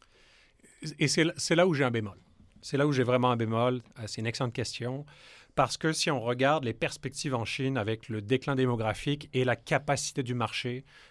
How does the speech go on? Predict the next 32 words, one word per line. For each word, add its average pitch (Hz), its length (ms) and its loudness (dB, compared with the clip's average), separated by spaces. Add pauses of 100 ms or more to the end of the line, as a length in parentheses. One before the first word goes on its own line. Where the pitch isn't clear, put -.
(160)
euh, 107 240 -2
à 127 140 2
pouvoir 143 680 4
accueillir 131 600 0
de 110 120 -6
nouveaux 120 320 0
biens 123 280 -2
qui 123 120 -14
viennent 117 120 -4
de 117 80 -4
partout - 240 -10
dans 117 80 -4
le 110 60 -2
monde, 117 180 -4
dont 131 160 2
le 123 40 -2
Canada, 127 540 2 (420)
l'Europe 139 520 6
qui 120 220 -4
a 117 60 2
d'immenses 147 440 -2
problèmes, 123 600 -2 (140)
euh, 101 400 -8
d'endettement, 127 760 -2 (520)
euh, 104 80 -6
de 113 100 -2
productivité, 139 720 -4
de 120 120 -4
désindustrialisation, 131 1300 -2 (420)
euh, 117 100 -4 (100)
et 147 80 -2
cetera, 143 560 2